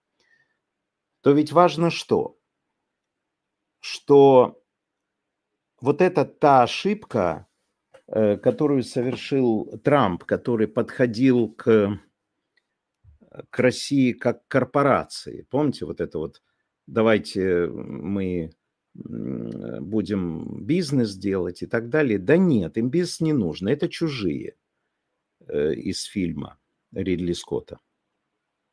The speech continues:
Понимаете, они чужие. Они, вот нормальные, нормальные, нормальные люди вдруг хоп, и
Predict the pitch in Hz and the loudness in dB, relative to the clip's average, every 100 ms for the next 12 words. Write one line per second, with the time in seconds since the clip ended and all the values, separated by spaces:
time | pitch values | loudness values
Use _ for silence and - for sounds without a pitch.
0 | _ _ _ - _ _ _ _ _ _ | _ _ _ -20 _ _ _ _ _ _
1 | _ - 117 160 196 147 - 123 151 - | _ -2 2 2 2 0 2 2 2 0
2 | 139 123 101 101 73 76 73 - - 107 | -4 -4 -4 -4 -4 -8 -16 -14 -2 2
3 | 135 151 139 _ _ _ _ _ _ _ | 4 2 0 _ _ _ _ _ _ _
4 | _ 120 135 - 127 139 151 139 127 127 | _ -2 0 2 2 4 4 4 4 4
5 | 127 127 123 113 117 120 120 120 117 127 | 2 2 2 2 2 2 0 0 0 0
6 | 175 208 131 101 143 156 - _ _ _ | 0 0 -2 0 2 2 -4 _ _ _
7 | - - 170 233 233 - _ _ _ _ | -10 2 8 8 8 -14 _ _ _ _
8 | _ _ _ _ 165 208 196 | _ _ _ _ 0 2 0